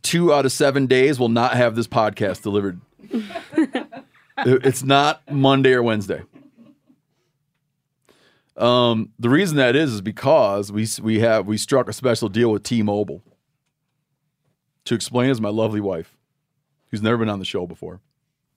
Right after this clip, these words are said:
Speaker 2: I feel like me not having a, my own microphone is gonna get real awkward at some point when I'm pulling the
Speaker 1: <laughs>
Speaker 2: microphone away from you. Yeah, this, this podcast brought to you by T-Mobile.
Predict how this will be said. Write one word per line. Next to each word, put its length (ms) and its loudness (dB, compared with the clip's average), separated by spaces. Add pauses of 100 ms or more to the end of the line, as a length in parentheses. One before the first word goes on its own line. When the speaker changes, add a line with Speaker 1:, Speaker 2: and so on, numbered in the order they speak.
Speaker 2:
I 120 0
feel 240 -4
like 260 -4
me 140 -2
not 180 -4
having 320 -6
a, 240 -8 (460)
my 180 -4
own 140 -2
microphone 520 -6
is 120 -10
gonna 160 -6
get 160 -10
real 180 -6
awkward 400 -8
at 120 -10
some 220 -8
point 300 -6
when 120 -4
I'm 160 -2
pulling 280 -2
the 100 -2
Speaker 1:
<laughs> 120 -4
Speaker 2:
microphone 380 -8
away 180 -6
from 180 -8
you. 180 -6 (1040)
Yeah, 260 0
this, 240 -4 (160)
this 200 -2
podcast 640 0
brought 220 0
to 100 -6
you 60 -2
by 160 2
T-Mobile. 600 -2